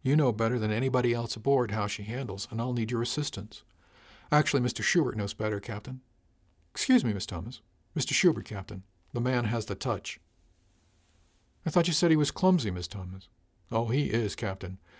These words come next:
with everything but the helm. But put him on the helm, and he knows just how to move it or put her right where we need her. He's got the touch, sir." I almost had to bite my tongue, and it took several long breaths to get myself under control.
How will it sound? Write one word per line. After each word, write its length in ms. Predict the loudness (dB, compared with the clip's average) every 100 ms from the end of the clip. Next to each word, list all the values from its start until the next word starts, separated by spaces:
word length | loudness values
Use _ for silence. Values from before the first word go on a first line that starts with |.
| -20 _
with 120 | -2 2
everything 340 | 2 0 0
but 140 | 0
the 80 | 0
helm. 340 | -2 -2 -4 -10 _ _ _ _ _ _
But 180 | -12 -4
put 140 | 0
him 80 | 2
on 120 | 0
the 100 | 0
helm, 280 | -4 -4 -4
and 100 | -4
he 180 | -2 -2
knows 280 | 0 -2
just 440 | -6 -6 -4 -4 -6
how 160 | -6
to 60 | -4
move 240 | 0 0
it 80 | 0
or 60 | -6
put 200 | -6 -4
her 140 | -2
right 260 | 2 2 2
where 140 | -2
we 100 | -2
need 220 | -2 -2
her. 160 | -2 -6 _ _ _ _ _
He's 260 | _ -8 -6
got 280 | 0 0 2
the 100 | -2
touch, 460 | -2 -4 -4 -2
sir." 380 | -4 -4 -6 -8 -14 _ _ _ _ _ _ _ _ _ _ _ _ _ _ _
I 80 | 0
almost 220 | 2 2
had 140 | 2 -2
to 60 |
bite 240 | 0 0 0
my 120 | -2
tongue, 320 | -4 -6 -4
and 100 | -4
it 80 | -4
took 160 | -4 0
several 340 | 0 2 2
long 240 | 2 0
breaths 280 | 0 -2 -2
to 80 | -4
get 180 | -4 -2
myself 380 | -2 -2 -2 -2
under 120 | -6
control. 640 | -8 -8 -4 -2 -2 -4